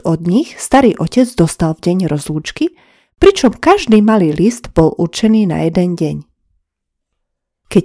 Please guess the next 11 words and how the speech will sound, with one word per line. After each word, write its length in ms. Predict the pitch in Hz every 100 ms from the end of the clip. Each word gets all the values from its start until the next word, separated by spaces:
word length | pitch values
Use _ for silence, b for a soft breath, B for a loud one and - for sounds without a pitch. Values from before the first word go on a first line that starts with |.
| -
traja 240 | - 339 269
kamaráti 640 | - 165 160 175 190 226
dopísali 640 | 180 165 175 - 165 170 -
posledný 560 | 320 - 277 202 175
listový 560 | 147 165 - 175 165 143
lístok, 640 | 120 135 - 254 - - _ _ _ _ _ _ 185
zamkli 480 | 240 359 359 370
ho 80 | 294
do 160 | 202 180
malej 320 | 175 175 160
skrinky. 640 | - - 160 170 - -